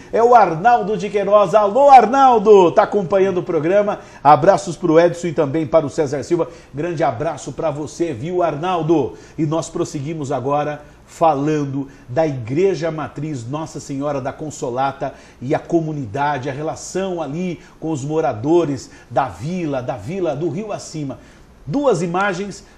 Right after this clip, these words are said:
pra retratar um pouco esse sentimento da comunidade que celebrava de forma especial nessa interação, nessa amizade toda gostosa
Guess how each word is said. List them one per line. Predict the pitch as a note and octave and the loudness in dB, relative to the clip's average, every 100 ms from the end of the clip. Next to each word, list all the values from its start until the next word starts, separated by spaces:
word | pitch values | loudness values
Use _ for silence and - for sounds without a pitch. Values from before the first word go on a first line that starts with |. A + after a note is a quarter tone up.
| - | -6
pra | F#3+ | -2
retratar | F3 F3+ F3+ D#3+ - F3 | 0 0 0 0 0 0
um | |
pouco | C#3+ E3+ E3+ | 0 -4 -6
esse | - - | -14 -8
sentimento | - D#3 - C#3+ D#3 D3 | -8 -8 -10 -8 -8 -6
da | C#3 | -8
comunidade | - E3 D#3+ C#3+ A2+ B2+ D3+ D#3 B2+ C3+ - - - - | -4 -6 -4 -6 -6 -2 0 0 -4 -12 -16 -20 -20 -12
que | D#3 | -10
celebrava | - F3 D#3+ B2+ G2+ D3 D#3+ D3 C#3 | -6 -4 -4 -4 0 4 4 2 -2
de | B2+ C3+ | -8 -10
forma | - E3+ D#3 D3 | -2 -2 0 -4
especial | - - C3+ - B2+ C#3+ D3 C#3 - - | -10 -8 -10 -8 -4 0 2 0 -10 -16
nessa | C3+ C#3 D#3 | -12 -10 -10
interação, | C#3 D3 B2+ - D3 D3 C3+ | -8 -6 -6 -8 -6 -6 -6
nessa | D3 - D3 | -10 -10 -10
amizade | B2+ G2+ C#3+ C#3 B2 - - - - | -10 -4 -2 -2 -6 -16 -20 -10 0
toda | B3 G3+ | 0 0
gostosa | D#3+ C#3 - - E3+ F3+ D#3 D#3 | -4 -8 -10 -4 0 0 0 -6